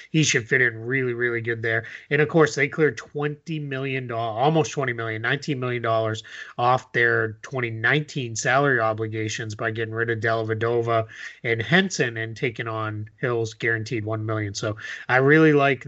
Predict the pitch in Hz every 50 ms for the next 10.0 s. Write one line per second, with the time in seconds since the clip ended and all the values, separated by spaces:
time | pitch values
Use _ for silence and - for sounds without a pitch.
0 | 120 113 123 123 131 135 131 127 120 110 120 123 127 123 120 113 117 123 127 127
1 | 127 120 113 110 - 147 120 117 120 113 110 - 117 107 113 113 117 - - -
2 | 120 110 104 98 95 - - 147 151 160 - - - 123 110 107 107 - - -
3 | 117 98 95 98 - - - - - _ _ 135 127 131 120 - 139 127 123 120
4 | 113 - 139 123 113 113 110 110 110 113 113 110 - 120 110 107 107 104 127 123
5 | 117 117 113 117 113 117 117 110 - 120 110 110 - 156 143 139 139 - 143 127
6 | 120 113 - 127 117 113 - 139 123 - - 123 120 120 117 117 - 120 113 110
7 | 107 - - - - - - - 131 127 127 131 127 131 131 123 120 117 113 107
8 | 110 - - 127 123 131 139 135 127 123 120 113 113 110 113 110 110 110 110 110
9 | 110 - - - 175 160 - 156 123 110 - 131 117 113 110 110 107 113 110 107